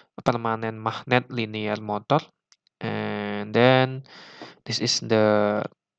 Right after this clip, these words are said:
transfer function model. Uh, this is the proportional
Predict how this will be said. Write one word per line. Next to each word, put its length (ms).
transfer 220
function 420
model. 420
Uh, 200
this 200
is 140
the 220
proportional 1080